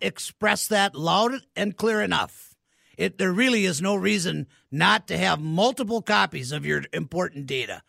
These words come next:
Just, you can replace the hardware. We can redo Windows. We can reconfigure machines all day long. What we can't get back is pictures,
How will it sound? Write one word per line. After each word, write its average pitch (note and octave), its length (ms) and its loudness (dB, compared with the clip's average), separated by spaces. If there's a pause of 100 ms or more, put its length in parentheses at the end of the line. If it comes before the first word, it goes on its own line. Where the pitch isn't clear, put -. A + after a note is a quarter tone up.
(380)
Just, - 280 0 (460)
you G3+ 220 2
can G3+ 180 0
replace G#3 540 2
the G3+ 100 2
hardware. D#3 460 0
We C#3 160 -6
can D#3+ 220 -4
redo A#3 420 2
Windows. G3+ 440 0
We D#3 140 -6
can C3 160 -10
reconfigure G#3 720 -2
machines F#3+ 440 -4
all F3 200 0
day D#3+ 180 -4
long. C3 340 -6 (280)
What D3+ 180 -4
we E3 160 -4
can't A#3+ 380 -2
get A3 200 -2
back G#3 320 2
is C#3 140 -10
pictures, F#3 720 -2